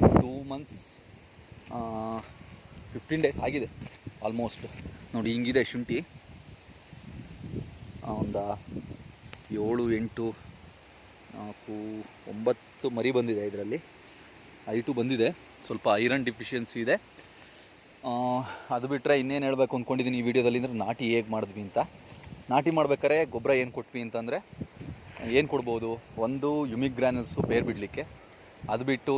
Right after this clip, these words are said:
ಎಸ್ ಎಸ್ ಪಿ ಕೊಟ್ಟಿದ್ದೀವಿ, ಬೇರೆ ಏನೂ ಕೊಟ್ಟಿಲ್ಲ. again ಫೆರಸ್ ಸಲ್ಫೇಟು, ಜಿಂಕ್ ಸಲ್ಫೇಟು, ಬೋರೆಕ್ಸು, ಬೇವಿನ ಹಿಂಡಿ. ಬೇವಿನ ಹಿಂಡಿ ಹಾಕಿದಷ್ಟು ನಿಮಗೆ ಕೊಳೆ ರೋಗನ ಕಂಟ್ರೋಲ್ ಮಾಡೋ ಕೆಪಾಸಿಟಿ ಜಾಸ್ತಿ ಇರುತ್ತೆ ಭೂಮಿನಲ್ಲಿ. ಆ, again ಇನ್ನು ಕೆಲವರು ಆರ್ಗ್ಯಾನಿಕ್,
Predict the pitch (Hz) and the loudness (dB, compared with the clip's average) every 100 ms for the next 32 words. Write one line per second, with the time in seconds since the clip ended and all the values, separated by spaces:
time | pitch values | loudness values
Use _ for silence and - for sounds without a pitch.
0 | 127 - - 147 151 139 123 107 107 143 | 2 2 0 0 -2 -2 -4 -4 -6 -8
1 | - - - - - - - - 107 127 | -12 -20 -20 -20 -20 -20 -20 -6 4 8
2 | 139 135 120 110 104 117 139 110 117 123 | 8 6 2 -6 -2 -2 -2 -4 -2 0
3 | 123 - 113 135 - 135 123 123 - 180 | -2 2 4 4 4 0 2 0 0 -6
4 | - - 110 117 135 - 117 117 117 208 | -8 -18 -6 -2 -2 -2 -4 -6 -10 -10
5 | 131 120 120 104 - - - - - - | -2 2 2 2 -4 -14 -16 -20 -20 -20
6 | - - - - - 120 123 120 101 90 | -20 -20 -20 -20 -2 4 4 4 -2 -14
7 | - - - - - - - - - 120 | -20 -20 -20 -20 -20 -20 -20 -20 -2 4
8 | 143 151 151 156 139 143 139 160 151 151 | 4 2 2 4 4 0 -6 -8 -8 -6
9 | 156 135 143 139 139 147 - 117 127 127 | 0 4 6 6 4 0 0 -2 -2 -2
10 | 123 110 120 - 120 104 101 107 123 104 | -2 -2 -2 -2 -6 -2 -2 -2 -4 -6
11 | - 95 101 101 98 - 170 - - - | -6 -10 -10 -10 -10 -10 -12 -16 -20 -18
12 | - 110 113 104 101 98 101 104 123 131 | -16 -10 -6 -4 -4 -4 -6 -2 0 0
13 | 127 127 127 135 123 120 113 - 110 110 | -2 -4 -4 -2 0 2 0 -2 -2 0
14 | 123 131 131 127 | 2 2 0 -4